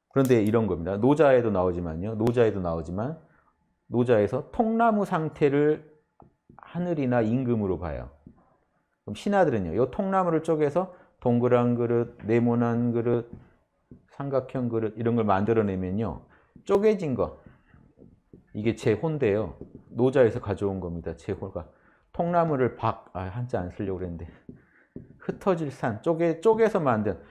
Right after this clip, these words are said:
이 통나무를 쪼개서 만든 그릇들은 흩어질 산자 산, 쪼갰다고.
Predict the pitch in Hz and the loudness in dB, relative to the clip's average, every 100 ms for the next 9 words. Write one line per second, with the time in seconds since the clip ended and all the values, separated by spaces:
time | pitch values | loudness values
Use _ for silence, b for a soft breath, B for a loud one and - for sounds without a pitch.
0 | B B 135 151 151 - 208 208 208 190 | B B -2 -2 -2 -4 0 2 2 0
1 | 170 156 151 165 160 208 208 190 165 123 | 0 0 2 0 2 0 2 2 2 2
2 | 113 117 110 110 110 - 110 120 127 123 | 2 0 -2 -4 -4 -4 -2 -2 -4 -6
3 | 165 - 151 127 127 107 104 104 - 127 | -6 -4 -4 -4 -4 -4 -4 -6 -4 -8
4 | 92 135 131 131 113 76 69 | -6 -4 -2 -2 -4 -6 -8